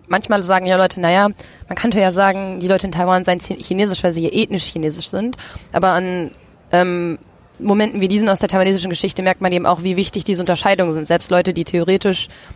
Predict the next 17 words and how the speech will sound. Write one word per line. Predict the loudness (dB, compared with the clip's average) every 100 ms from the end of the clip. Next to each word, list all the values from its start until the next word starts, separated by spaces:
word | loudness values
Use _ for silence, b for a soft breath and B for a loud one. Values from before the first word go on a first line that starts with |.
| -2
ethnisch | -2 0 -4
chinesisch | -2 -2 -2 -4
sind | -8
und | -8
vielleicht | 0 0 0
ihre | -4
Vorfahren | 0 2 2 4 2 2 -4 -8 -16 -20 -10 0
auf | 0 0
dem | -2
Fe-, | 0 2
im | 0
Festland | 0 0 -2 -2
China | -2 2
haben, | 2 2 0 -8 B B B -6
dass | -2
es | -2
politisch | 0 2 4 2 2 -4 -6